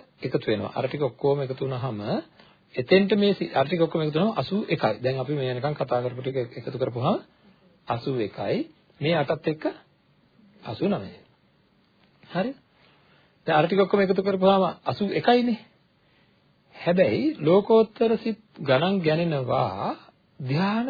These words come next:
පහෙන් වැඩිලා ආයසරයක්. එහෙම කරගන්න ක්‍රමයකුත් තියෙනවා. ඒ තමයි ප්‍රථම ධ්‍යාන පහ, ප්‍රථම ධ්‍යා-, ද්විතීය, තෘතීය, චතුර්ථ, පංචම කියලා තියෙනවනේ අභිධර්මානුකූලව පහකට බෙදෙනවා.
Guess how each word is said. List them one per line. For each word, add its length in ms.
පහෙන් 400
වැඩිලා 400
ආයසරයක්. 500
එහෙම 260
කරගන්න 420
ක්‍රමයකුත් 400
තියෙනවා. 420
ඒ 120
තමයි 380
ප්‍රථම 260
ධ්‍යාන 320
පහ, 200
ප්‍රථම 300
ධ්‍යා-, 320
ද්විතීය, 380
තෘතීය, 440
චතුර්ථ, 540
පංචම 500
කියලා 220
තියෙනවනේ 320
අභිධර්මානුකූලව 840
පහකට 360
බෙදෙනවා. 340